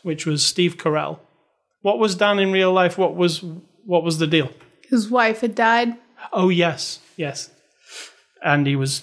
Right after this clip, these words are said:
Speaker 1: coming to terms with it.
Speaker 2: I think so. I don't remember. Was he starting a business or something? He moved and I don't know for sure.
Speaker 1: I always, I, for some reason, the, the opening scene sticks in my mind where he's get, putting his socks on.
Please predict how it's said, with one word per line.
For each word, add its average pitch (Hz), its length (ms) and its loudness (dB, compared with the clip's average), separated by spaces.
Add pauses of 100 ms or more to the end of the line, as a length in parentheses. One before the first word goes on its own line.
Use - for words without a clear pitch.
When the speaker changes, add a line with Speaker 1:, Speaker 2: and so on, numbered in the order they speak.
Speaker 1:
coming 147 220 2
to 135 100 -6
terms 139 340 0
with 127 80 -6
it. - 120 -16 (960)
Speaker 2:
I 220 140 0
think 240 220 2
so. 220 120 0
I 208 60 -6
don't 233 100 -2
remember. 226 500 0
Was 202 140 0
he 190 60 -4
starting 160 300 -2
a 127 40 -8
business 269 520 2
or 277 100 0
something? 277 400 -2
He 202 80 0
moved 269 600 2
and 180 340 -2 (320)
I - 60 -20
don't 233 200 2
know 240 140 4
for 214 240 -2
sure. 190 300 -2 (100)
Speaker 1:
I 180 120 2
always, 180 280 4
I, 180 220 0 (340)
for - 200 -6
some 214 200 2
reason, 180 340 2
the, 147 220 -4 (380)
the 160 240 -6
opening 175 480 2
scene 180 320 2
sticks 147 320 -6
in 160 80 -2
my 151 100 0
mind 156 340 0
where 139 200 -4
he's 135 200 -6
get, 170 240 -2
putting 151 200 -2
his 151 160 -4
socks - 420 -2
on. 139 160 -10